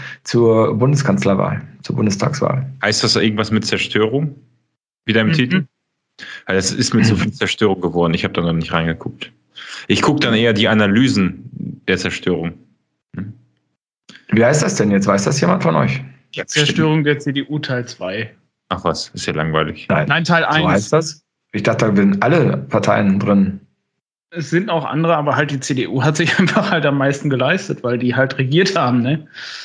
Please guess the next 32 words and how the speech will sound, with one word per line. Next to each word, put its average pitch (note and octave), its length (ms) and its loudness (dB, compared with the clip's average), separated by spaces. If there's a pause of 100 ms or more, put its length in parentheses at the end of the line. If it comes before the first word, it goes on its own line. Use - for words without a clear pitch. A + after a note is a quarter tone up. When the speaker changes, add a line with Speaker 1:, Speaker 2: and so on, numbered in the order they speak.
(1400)
Speaker 1:
Ich - 120 0
dachte, G2+ 200 2
es G2 120 2
geht G#2 160 4
um G2 100 6
die F#2 160 2
Kanzlerkandidaten G2+ 1500 0
und G#2+ 180 2
die G2 120 4
falschen G#2 460 0
Versprechen. - 680 -2 (540)
Speaker 3:
Mhm. B2+ 400 -2 (260)
Das C3 160 -2
geht B2+ 180 2
darum, C3+ 360 4
was C3+ 200 0
die C3+ 180 2
C C3 160 0
D C3 100 2
U C3+ 460 0 (220)
oder D3+ 180 2
beziehungsweise C3 1040 2
was C#3 260 0
vor G2 200 0
allem D3 220 2
der A#2 260 2
Kanzlerkandidat B2+ 760 0
Laschet C3 320 0
halt B2+ 300 0 (1120)
verkehrt - 460 2
gemacht D#3 340 2
hat. C#3+ 180 2